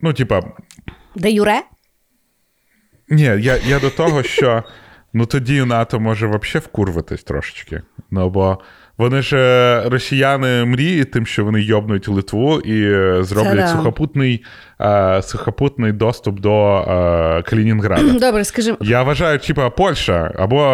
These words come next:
Speaker 1: е,
Speaker 2: Мгм.
Speaker 1: Німеччина. Блядь,
Speaker 2: Слухай, я от
Speaker 1: Кёнігсберг.
Speaker 2: я тобі чесно скажу, що я, коли приїхала в Польщу, нас покликали друзі, е, там, в будинок в лісі, знаєш, ну, щоб ми, типу, <laughs> відійшли.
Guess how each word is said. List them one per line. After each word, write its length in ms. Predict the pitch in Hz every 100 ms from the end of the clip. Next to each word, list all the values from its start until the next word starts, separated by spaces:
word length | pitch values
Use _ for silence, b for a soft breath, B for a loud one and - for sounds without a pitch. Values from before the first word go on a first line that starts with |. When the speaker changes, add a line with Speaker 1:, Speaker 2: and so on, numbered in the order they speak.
| 117
Speaker 1:
е, 260 | 107 101 95
Speaker 2:
Мгм. 120 | 104
Speaker 1:
Німеччина. 600 | 117 208 - - 78 78 - _ _ B B
Блядь, 400 | 107 147 147 95
Speaker 2:
Слухай, 260 | - 392 330
я 180 | - 381
от 60 | 453
Speaker 1:
Кёнігсберг. 380 | - 392 - - -
Speaker 2:
я 180 | 226 269
тобі 200 | 294 330
чесно 280 | 262 220
скажу, 280 | 190 185 175
що 160 | 170 202
я, 300 | 208 254 269
коли 240 | 254 240
приїхала 420 | 240 240 240 233
в 60 | 226
Польщу, 520 | - 339 - 240 185 196
нас 160 | 208
покликали 560 | - 220 233 233 202 196
друзі, 380 | 196 269 359 302
е, 440 | 254 - 175 170
там, 260 | 170 147 147
в 80 | 151
будинок 500 | 165 170 240 214 160
в 40 |
лісі, 380 | 180 156 - 135
знаєш, 320 | 165 233 -
ну, 100 | 220
щоб 200 | - 165
ми, 120 | 170
типу, 280 | 160 156 -
<laughs> 200 | 156 -
відійшли. 640 | 196 208 175 208 - 151